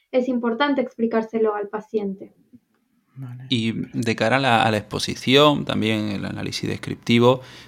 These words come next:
Speaker 3: puede ser necesario un, un autorregistro. ¿Cómo,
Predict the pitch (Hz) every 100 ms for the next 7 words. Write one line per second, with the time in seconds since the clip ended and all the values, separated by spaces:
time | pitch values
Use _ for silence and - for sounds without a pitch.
0 | - 117 113 - 117 110 120 - 113 110
1 | 110 104 - - - 104 107 98 98 -
2 | 131 - 110 - - - 127 123 131 127
3 | 120